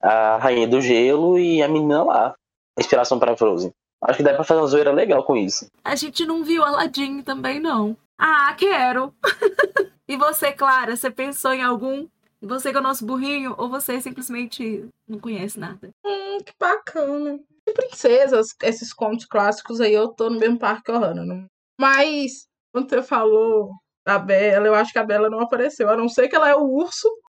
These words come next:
Speaker 3: virou um urso em vez de uma fera e foi colocada ali no meio. Mas, enfim. Não vou, não vou, não vou me recordar de, de nenhum personagem, assim, que tá faltando. Até porque eu sei de muitos poucos.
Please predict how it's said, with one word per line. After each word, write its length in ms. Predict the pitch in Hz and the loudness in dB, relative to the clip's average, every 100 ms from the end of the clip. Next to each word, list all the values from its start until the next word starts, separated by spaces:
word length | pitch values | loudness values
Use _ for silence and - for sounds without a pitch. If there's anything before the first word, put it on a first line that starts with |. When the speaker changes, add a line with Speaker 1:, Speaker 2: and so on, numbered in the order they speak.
| _ - | _ -2
Speaker 3:
virou 240 | 269 269 | 2 4
um 100 | 277 285 | 6 6
urso 220 | 440 381 | 4 2
em 80 | 311 | 2
vez 180 | 277 | 2
de 40 | 277 | 4
uma 160 | 269 | 2
fera 380 | 269 254 240 269 415 _ _ | 0 0 2 2 -2 _ _
e 80 | 269 | -6
foi 160 | - 285 | -2 0
colocada 460 | 294 277 285 262 269 | 2 2 2 0 0
ali 160 | 277 | 0
no 120 | 311 | -4
meio. 160 | 247 - _ _ _ | -8 -12 _ _ _
Mas, 180 | 226 254 | -4 -2
enfim. 340 | 277 - - _ _ _ _ - | -2 -4 -18 _ _ _ _ -6
Não 100 | 240 | 2
vou, 180 | 262 | 4
não 180 | 285 320 | 4 2
vou, 200 | 311 285 277 | 2 0 2
não 240 | 277 330 | 0 2
vou 240 | 247 277 | 2 2
me 80 | 311 | 2
recordar 560 | 254 233 240 220 202 240 | 0 0 0 0 0 0
de, 320 | 233 226 220 _ - | 0 -2 -4 _ -8
de 100 | 226 | -2
nenhum 240 | 226 220 | -2 -2
personagem, 640 | 262 254 262 226 190 226 | -2 -2 -2 -2 -2 -6
assim, 180 | 220 214 | -8 -10
que 80 | 226 | -10
tá 140 | 190 | -10
faltando. 480 | 196 202 202 180 233 - - _ | -6 -6 -6 -8 -8 -16 -20 _
Até 240 | - 349 254 | -4 -2 -2
porque 440 | 254 - 180 - _ _ | -4 -8 -12 -12 _ _
eu 100 | 302 285 | -12 -4
sei 160 | 254 | -4
de 160 | 233 247 | -2 -6
muitos 320 | 208 226 - | -6 -8 -16
poucos. 580 | - 196 - - - | -8 -8 -8 -16 -20